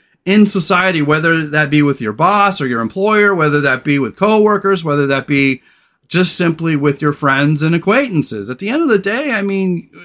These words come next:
humans, um, whether they're sociopaths or psychopaths or sociopaths or somewhere in between,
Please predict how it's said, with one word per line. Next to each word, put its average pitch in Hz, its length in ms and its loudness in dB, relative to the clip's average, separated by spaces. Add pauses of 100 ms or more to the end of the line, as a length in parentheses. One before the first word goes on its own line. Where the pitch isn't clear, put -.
(140)
humans, 220 800 2 (480)
um, 156 640 2 (580)
whether 202 320 2
they're 196 120 2
sociopaths 180 960 2
or 127 260 0
psychopaths 190 840 0
or 143 100 -2
sociopaths 165 800 0
or 147 60 -6
somewhere 175 380 0
in 143 120 2
between, 185 840 0